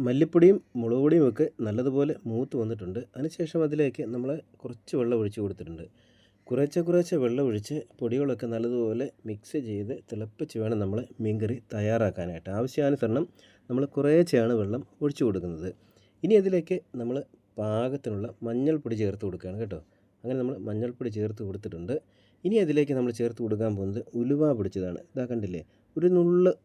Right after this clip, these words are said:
ഉലുവാപ്പൊടി. മീൻ കറി വെക്കുമ്പോൾ നമ്മൾ ഒരു നുള്ള് ഉലുവാപ്പൊടി ചേർത്ത് കൊടുത്താൽ നല്ല രുചിയായിരിക്കും കേട്ടോ. ഇഷ്ടമുള്ളവർ ചേർത്താൽ മതി. ഇനി ഇതിലേക്ക് നമ്മൾ പാകത്തിനുള്ള ഉപ്പ് കൂടി ചേർത്ത് കൊടുത്തിട്ടുണ്ട്. ഇനി നല്ലതുപോലെ ഒന്ന് മിക്സ് ചെയ്ത് കൊടുക്കുക.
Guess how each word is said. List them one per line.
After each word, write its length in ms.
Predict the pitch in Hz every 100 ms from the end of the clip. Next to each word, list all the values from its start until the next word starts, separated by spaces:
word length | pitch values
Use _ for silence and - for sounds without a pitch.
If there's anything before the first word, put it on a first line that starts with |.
| -
ഉലുവാപ്പൊടി. 480 | 120 123 110 101 92 - _ _ _ 131
മീൻ 160 | 135 170 214
കറി 120 | 214
വെക്കുമ്പോൾ 340 | 151 131 135 139 143
നമ്മൾ 140 | 139 135
ഒരു 100 | 143
നുള്ള് 200 | 123 143 - 120
ഉലുവാപ്പൊടി 400 | 123 139 143 117
ചേർത്ത് 200 | 117 113 113
കൊടുത്താൽ 260 | 113 139 - 156
നല്ല 220 | 180 156
രുചിയായിരിക്കും 400 | 120 113 92 113 120
കേട്ടോ. 180 | 101 87 - -
ഇഷ്ടമുള്ളവർ 420 | - 110 123 139
ചേർത്താൽ 300 | 139 143 165 160
മതി. 140 | 196 - - - - -
ഇനി 160 | 139 175 151
ഇതിലേക്ക് 320 | 131 117 113
നമ്മൾ 120 | 110 127 - - _ 123
പാകത്തിനുള്ള 540 | 123 135 147 117 110 123 - 139
ഉപ്പ് 200 | - 190 151
കൂടി 140 | 139 147
ചേർത്ത് 240 | 110 104 104
കൊടുത്തിട്ടുണ്ട്. 440 | 95 90 85 85 - - _ - - _ -
ഇനി 120 | 180 233 - _ 120
നല്ലതുപോലെ 500 | 120 120 120 110 117 123 _ _
ഒന്ന് 120 | 135 170
മിക്സ് 200 | 165 -
ചെയ്ത് 120 | 131 101
കൊടുക്കുക. 200 | 98